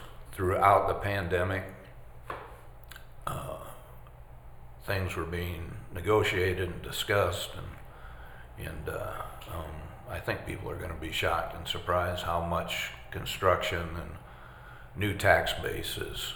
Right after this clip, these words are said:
is coming to Council Bluffs, which benefits everybody. I had a conversation with a lady yesterday who was complaining about having new housing in her neighborhood.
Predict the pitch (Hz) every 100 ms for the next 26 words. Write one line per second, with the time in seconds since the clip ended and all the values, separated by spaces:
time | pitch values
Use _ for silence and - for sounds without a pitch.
0 | - 82 82 - 87 82 78 - 82 -
1 | - 71 87 - 95 95 110 - - 85
2 | 90 90 85 78 80 82 80 78 82 -
3 | 95 85 78 - 85 90 87 85 85 78
4 | 78 85 82 82 87 - - 80 80 78
5 | 80 78 - - 80 - 85 85 85 80
6 | 87 78 82 - - - - - - -
7 | - - - - - - - - - 92
8 | 92 87 90 82 80 - - - - -
9 | - - - - 92 85 98 90 - -
10 | - 85 85 82 85 90 85 -